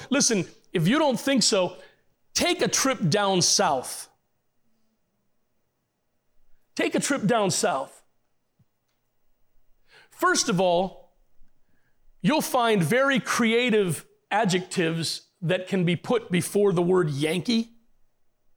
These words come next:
When we first moved to Missouri, I thought something must have been on my car because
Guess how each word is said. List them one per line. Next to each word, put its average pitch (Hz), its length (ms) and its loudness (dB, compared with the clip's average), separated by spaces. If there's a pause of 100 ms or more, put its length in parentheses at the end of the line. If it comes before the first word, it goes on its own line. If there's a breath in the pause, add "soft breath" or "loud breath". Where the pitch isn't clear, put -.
(1700 loud breath)
When 185 140 0
we 233 160 2
first 247 340 -2
moved 214 280 0
to 214 80 -2
Missouri, 170 600 0 (720)
I 226 120 0
thought 208 280 -2
something 202 440 0
must 185 240 0
have 165 120 -2
been 180 140 0
on 180 160 0
my 160 160 -2
car 139 600 -4 (880)
because 190 640 -2